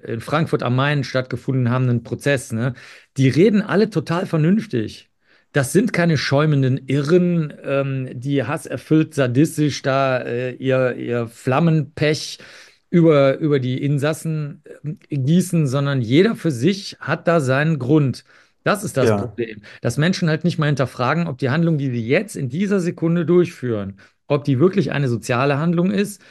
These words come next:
Speaker 1: oder ob die eher dazu dient, mir und vielleicht ein paar Leuten, die ich mag, einen Vorteil zu bieten und oder, wenn das nicht der Fall ist, was auch einige im, oder einer im Schlussplädoyer gesagt hat von den S-S-Leuten,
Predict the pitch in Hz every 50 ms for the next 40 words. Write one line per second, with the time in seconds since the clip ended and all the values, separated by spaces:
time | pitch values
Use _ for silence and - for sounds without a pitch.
0 | - - - 160 165 170 165 175 165 135 - 147 139 - 143 147 165 180 175 151
1 | 156 156 - - 151 131 139 156 170 165 127 - 131 127 131 147 165 180 185 190
2 | 190 190 185 - - 139 143 131 - - 135 135 135 - - 117 - - 135 151
3 | 160 143 139 143 147 - - 135 127 131 117 - - 117 120 135 151 156 - -
4 | _ _ _ _ _ _ _ - 160 139 139 127 - - 175 202 190 - 135 135
5 | 127 - 127 104 117 127 135 127 151 156 156 - - _ 156 160 185 202 202 208
6 | - 139 139 147 135 139 147 175 190 - - _ _ _ _ _ _ _ _ _
7 | _ _ _ _ _ 117 147 147 139 131 127 170 233 226 226 156 127 - - 117
8 | 117 120 131 165 175 - 135 120 - - 147 170 170 175 - - _ _ _ _
9 | - 143 139 143 147 143 131 139 139 135 131 131 - - - - 123 113 104 -
10 | 131 147 156 139 127 123 120 - - 160 156 160 - - - 143 131 135 131 127
11 | 127 127 120 110 110 135 147 156 - - 117 - - - 123 120 120 120 117 -
12 | - 131 113 - - 131 123 131 131 - 151